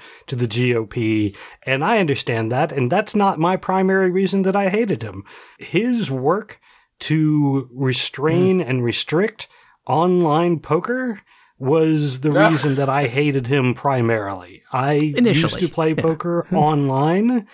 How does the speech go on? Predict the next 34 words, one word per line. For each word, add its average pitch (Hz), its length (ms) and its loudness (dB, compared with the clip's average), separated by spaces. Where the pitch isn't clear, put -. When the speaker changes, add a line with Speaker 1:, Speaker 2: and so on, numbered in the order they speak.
Speaker 1:
and 143 380 -2
he 143 180 -2
was 170 300 -2
the 147 100 0
cause 180 420 -2
for 165 180 -4
the 139 120 -2
p-, 127 180 -10
online 151 400 -2
poker 156 300 -2
Black 139 320 -4
Friday 156 380 0
when 165 160 0
everything 147 340 0
shut 139 340 -4
down 175 440 0
and 113 300 -2
locked 151 300 -2
all 151 100 2
my 147 160 2
money 143 260 2
away 160 300 2
into 156 160 2
the 127 80 0
Department 143 420 -2
of 127 80 0
Justice 147 440 -2
for 135 320 -2
I 127 160 -2
don't 147 120 0
know 131 120 0
how 143 160 -2
many 165 180 0
years. 202 440 -2